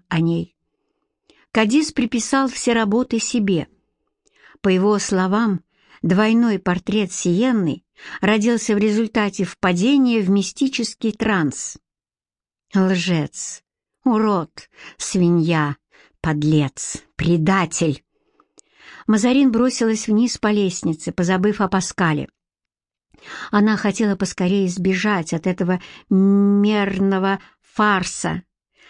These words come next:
прежде чем кто-нибудь заметит затопившие её глаза отчаяние.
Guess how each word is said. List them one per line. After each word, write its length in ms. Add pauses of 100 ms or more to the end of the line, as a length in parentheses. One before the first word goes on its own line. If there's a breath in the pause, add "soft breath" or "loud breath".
(180 loud breath)
прежде 420
чем 240
кто-нибудь 580
заметит 500
затопившие 720
её 200
глаза 440
отчаяние. 880